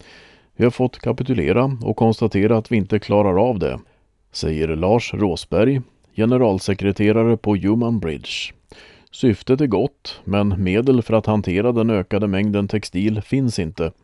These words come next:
enligt honom. Nu larmar han om en jättekris för hela textilbranschen. Det som har hänt är att hela marknaden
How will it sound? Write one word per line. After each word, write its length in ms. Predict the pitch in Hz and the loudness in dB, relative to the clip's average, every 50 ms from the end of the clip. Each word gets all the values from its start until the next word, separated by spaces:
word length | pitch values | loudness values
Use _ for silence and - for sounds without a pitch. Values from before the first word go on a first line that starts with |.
| _ | _
enligt 280 | - 101 104 101 98 - | -4 -2 -2 -2 -2 -2
honom. 360 | - 92 78 71 64 55 - - - _ _ _ _ _ _ - - - - - - - - - _ _ _ _ _ _ | -4 -4 -4 -4 -8 -10 -12 -16 -20 _ _ _ _ _ _ -20 -20 -20 -20 -20 -20 -20 -20 -20 _ _ _ _ _ _
Nu 140 | - 107 | -2 0
larmar 360 | 117 127 127 120 113 113 117 113 | 2 2 2 4 2 2 2 2
han 260 | 110 117 120 117 - | 2 2 0 0 -2
om 180 | - 117 127 | -2 0 0
en 200 | 135 135 131 117 | 0 0 0 -2
jättekris 760 | 107 110 135 120 - _ - 90 95 - 120 131 127 110 - - | 0 0 0 0 0 _ -6 -8 -4 -2 0 0 0 -2 -2 -2
för 100 | - 104 | 0 0
hela 200 | 104 98 98 95 | 2 2 0 -2
textilbranschen. 1040 | - - 110 - - 104 76 62 71 73 80 85 90 87 - - - 65 62 52 - - _ _ _ _ _ _ | -2 -4 -4 -4 -4 -4 -4 -4 -6 -6 -6 -4 -4 -6 -6 -8 -8 -10 -10 -12 -16 -20 _ _ _ _ _ _
Det 140 | - 82 85 | -8 -8 -8
som 140 | 95 85 82 | -6 -6 -6
har 80 | 82 | -2
hänt 300 | 85 90 110 123 120 - | -2 0 0 -2 -2 0
är 120 | 104 104 107 | 2 2 2
att 160 | 107 104 - | 2 0 -2
hela 300 | - 101 98 90 98 98 | -2 -2 0 0 0 0
marknaden 640 | 104 101 87 85 87 - - 95 101 113 123 131 | 0 0 0 -2 -4 -4 -4 -4 -2 0 -2 -2